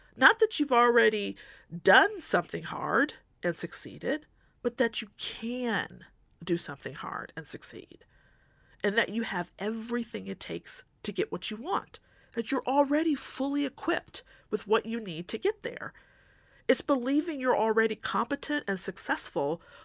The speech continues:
whether you get the promotion or not. It's believing you've already made a significant contribution to your organization, whether your manager acknowledges it or not. It's knowing you can get that job you want when you want, when you set your mind to go after and get it.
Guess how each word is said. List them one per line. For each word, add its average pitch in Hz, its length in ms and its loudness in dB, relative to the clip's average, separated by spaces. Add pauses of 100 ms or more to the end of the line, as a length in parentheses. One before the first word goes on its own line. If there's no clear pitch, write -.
(120)
whether 240 300 6
you 262 180 2
get 180 160 0
the 175 80 -4
promotion 156 560 -8
or 127 80 -10
not. - 380 -8 (500)
It's - 140 -2
believing 262 580 2
you've 262 160 -2
already 262 680 2
made 190 220 0
a 175 60 -2
significant 180 580 -8
contribution 156 600 -8
to - 140 -8
your 151 160 -6
organization, 160 760 -8
whether 220 160 -2
your 262 100 0
manager 285 500 -4
acknowledges 247 640 -4
it 120 120 -2
or - 80 -10
not. - 420 -12 (760)
It's 240 200 -2
knowing 240 640 -2
you 220 120 -2
can 170 220 -8
get - 260 -4
that 277 180 -2
job 254 320 -2
you 226 160 -6
want 220 480 -4
when 285 320 -4
you 254 140 -6
want, 170 500 -4 (520)
when 233 120 0
you 269 100 -4
set - 280 0
your 285 100 -2
mind 320 260 -4
to 339 80 0
go 339 140 0
after 349 320 0
and 359 160 -6
get 453 180 2
it. - 300 -12